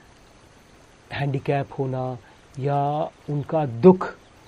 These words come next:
उन्हें दुख मिलना या बहुत कुछ, तब हम अक्सर बोलते हैं, "जी कि हमने क्या पाप किए थे?" हमने क्या गलती की थी, हमारे परवरिश में कुछ गलती रह गई।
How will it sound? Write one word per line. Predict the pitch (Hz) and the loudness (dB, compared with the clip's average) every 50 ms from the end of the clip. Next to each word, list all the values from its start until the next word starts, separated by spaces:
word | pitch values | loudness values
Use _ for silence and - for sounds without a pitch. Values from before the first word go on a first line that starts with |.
| - - - - - - - - - 147 | -20 -20 -20 -20 -20 -20 -20 -8 -4 0
उन्हें | 147 156 151 113 110 | 0 2 0 0 0
दुख | 135 160 156 - 147 | 0 0 0 0 -2
मिलना | 143 139 135 131 131 131 131 127 127 123 120 - - - - - - - - 131 | -2 -2 -2 -2 -4 -4 -4 -4 -6 -8 -10 -14 -20 -20 -20 -20 -20 -16 -10 -4
या | 127 151 147 147 147 139 113 113 | -2 0 2 0 0 -2 -4 -2
बहुत | 131 175 190 226 - - | 2 4 4 4 2 2
कुछ, | - 147 - - - - - - - - - - - | -2 -4 -4 -4 -10 -18 -20 -20 -20 -20 -2 2 4
तब | 226 190 220 | 4 6 6
हम | 240 240 233 - - | 6 4 4 2 0
अक्सर | 190 185 - - 226 226 190 | 0 -2 2 4 6 6 8
बोलते | 151 165 180 180 180 196 208 | 8 10 10 10 10 8 8
हैं, | 190 196 208 | 6 6 6
"जी | 185 160 190 | 4 2 2
कि | 185 208 | 2 2
हमने | 170 165 165 196 214 226 | 4 4 4 4 4 4
क्या | 220 214 185 | 6 6 4
पाप | 156 139 147 131 - | 4 4 2 0 0
किए | - - 120 117 113 - | -4 -8 -10 -10 -10 -12
थे?" | 127 117 104 - - - - - - - 180 | -14 -14 -14 -18 -20 -20 -20 -20 -4 0 2
हमने | 180 196 208 214 | 4 6 6 6
क्या | 202 196 170 | 6 6 6
गलती | 156 139 143 123 - 139 127 | 6 4 2 -2 -2 -6 -6
की | - 127 123 | -6 -8 -10
थी, | 107 - 120 120 120 | -10 -10 -10 -10 -4
हमारे | 131 165 180 190 202 196 | 2 4 6 6 6 6
परवरिश | 185 190 185 170 175 175 175 175 - | 6 6 6 6 6 4 4 4 2
में | 180 170 147 | 2 2 2
कुछ | 165 147 127 | 2 0 0
गलती | 139 147 131 - 143 139 | -2 -4 -4 -4 -4 -4
रह | 127 123 123 120 | -4 -4 -6 -8
गई। | 113 120 117 | -8 -10 -10